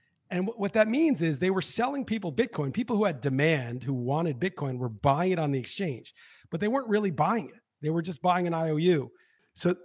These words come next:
so they weren't buying actual Bitcoin, which is scarce and of which there will only ever be twenty-one million of. They were buying paper Bitcoin, non-existent Bitcoin. So demand was coming in that should move the price up, but it wasn't getting to the actual Bitcoin. It was just being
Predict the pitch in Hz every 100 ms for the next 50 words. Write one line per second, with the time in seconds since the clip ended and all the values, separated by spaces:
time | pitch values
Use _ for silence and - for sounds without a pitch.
0 | - - - 190 214 269 175 180 202 160
1 | 156 160 123 220 - 143 131 139 143 131
2 | 143 - 175 147 160 143 131 147 139 135
3 | 139 143 143 131 135 135 127 - 143 131
4 | 123 160 269 147 113 110 - - _ _
5 | _ 147 220 226 156 156 151 151 151 214
6 | 220 139 117 - 110 107 101 120 170 180
7 | 180 - 113 104 - 95 101 _ - -
8 | - - 190 135 165 165 202 302 254 -
9 | 196 180 247 170 143 - - 240 180 175
10 | 208 175 - 196 160 - 247 247 - -
11 | _ _ _ _ 120 170 180 214 175 247
12 | 220 226 165 139 202 208 - 190 180 -
13 | 175 311 202 170 165 156 202 - 196 175
14 | 156